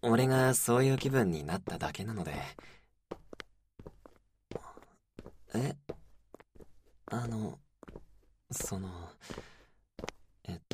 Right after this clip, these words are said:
と、そうですね。せめて、お別れするまでは、恋人同士でいたいな、なんて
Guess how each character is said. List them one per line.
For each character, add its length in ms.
と、 280
そ 420
う 40
で 120
す 160
ね。 280
せ 260
め 120
て、 220
お 100
別 260
れ 100
す 180
る 100
ま 120
で 80
は、 320
恋 220
人 220
同 180
士 100
で 160
い 60
た 160
い 80
な、 460
な 120
ん 40
て 320